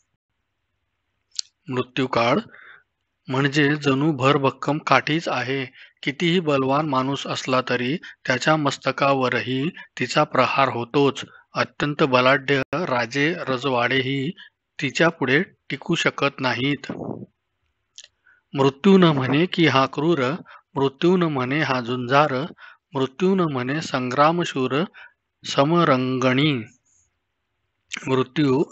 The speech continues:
असे म्हणत नाही की हा क्रूर आहे, हा झुंजार आहे किंवा हा समरांगणी संग्रामशूर आहे. मृत्यू न म्हणे की हा कोपी,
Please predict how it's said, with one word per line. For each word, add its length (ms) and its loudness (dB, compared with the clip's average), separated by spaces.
असे 280 0
म्हणत 400 0
नाही 260 0
की 240 -6
हा 240 -4
क्रूर 380 -2
आहे, 380 -6
हा 220 0
झुंजार 560 0
आहे 320 -2
किंवा 380 -2
हा 340 -2
समरांगणी 920 2
संग्रामशूर 880 2
आहे. 400 2
मृत्यू 400 6
न 80 8
म्हणे 360 4
की 180 0
हा 160 0
कोपी, 540 -6